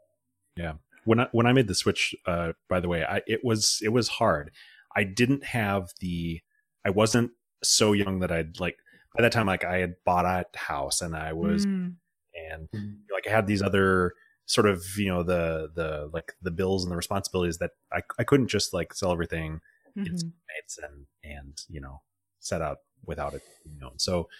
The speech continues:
Speaker 1: for instance, one point where I, I was working for a small company, uh, back in Minnesota where I lived, and I just was getting antsy and I wanted to have my own name on some things and have a change of scenery and different projects. And,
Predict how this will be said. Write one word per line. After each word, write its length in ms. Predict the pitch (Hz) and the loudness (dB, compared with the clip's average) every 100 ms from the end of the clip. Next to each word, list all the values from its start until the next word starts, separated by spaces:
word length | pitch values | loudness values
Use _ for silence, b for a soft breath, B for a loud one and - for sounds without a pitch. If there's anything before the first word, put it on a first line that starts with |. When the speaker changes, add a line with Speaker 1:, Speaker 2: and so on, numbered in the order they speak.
| B | B
Speaker 1:
for 80 | - | 2
instance, 260 | 131 120 107 | 4 4 4
one 160 | 117 110 | 2 2
point 180 | 101 | 2
where 120 | 98 101 | 4 6
I, 220 | 101 101 - | 6 2 0
I 100 | 95 | 2
was 160 | 95 | 2
working 280 | 92 - 92 | 0 -4 -6
for 120 | - | -6
a 20 | |
small 240 | - 85 80 | -8 -8 -8
company, 580 | - 85 85 80 80 - _ b b - | -8 -6 -6 -4 -6 -8 _ b b -8
uh, 240 | 85 80 | -4 -2
back 180 | 80 80 | -2 -4
in 80 | 80 | -4
Minnesota 300 | 82 196 185 | -2 2 6
where 100 | 104 | 6
I 60 | |
lived, 280 | 90 87 90 - - | 6 4 0 -8 -4
and 480 | 98 95 92 90 - | 0 0 0 -2 -6
I 160 | 95 92 | -6 -4
just 380 | 90 117 - 135 | -2 0 0 -2
was 120 | 113 | 2
getting 220 | 135 117 | 2 2
antsy 540 | 104 104 - 101 98 | 0 -2 -2 0 0
and 100 | 92 | 0
I 60 | 80 | -2
wanted 360 | 80 92 92 85 | -4 -4 -6 -6
to 420 | 98 85 85 82 | -4 -2 -2 -4
have 140 | 117 113 | -6 -4
my 100 | 90 | -4
own 180 | 98 87 | -2 -2
name 200 | 82 90 | -2 -2
on 140 | 92 | -4
some 180 | - 90 | -6 -4
things 400 | 98 90 90 82 | -2 -2 -2 -2
and 260 | 80 80 - | -4 -6 -8
have 140 | 104 | -10
a 40 | |
change 320 | - 104 95 92 | -6 -6 -6 -8
of 100 | - | -4
scenery 540 | - 87 87 87 87 | -4 -2 -2 -2 -2
and 160 | 82 78 | -4 -6
different 240 | 90 87 | -10 -8
projects. 380 | 78 78 78 | -10 -10 -10
And, 120 | - | -12